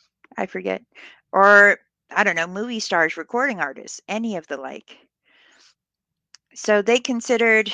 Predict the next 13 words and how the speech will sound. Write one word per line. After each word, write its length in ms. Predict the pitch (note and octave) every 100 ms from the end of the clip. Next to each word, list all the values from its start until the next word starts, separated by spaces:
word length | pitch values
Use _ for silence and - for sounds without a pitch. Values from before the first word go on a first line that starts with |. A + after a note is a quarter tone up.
| - _ _ _ _ _ _ _ _ _ _ _ _ - - _ _ _ E3+
giving 320 | A3+ A#3+ A#3
the 100 | A3
test 440 | - G3 F#3+ - -
if 240 | F#3+ A3 -
they 140 | A3
believed 340 | G3 F#3+ F#3+
the 80 | G3
test 360 | F#3 G3+ G3+ -
scores 680 | - F#3 F3+ F3+ F3+ F3+ - _ - _ _
would 680 | - E3 F3+ G3 F#3+ F#3+ F#3+ - _ _ _ _ _ _ -
indicate 500 | G3+ G3+ - F#3+ F3
or 140 | F3 F3+
match 480 | F3+ F3+ F3+ F3+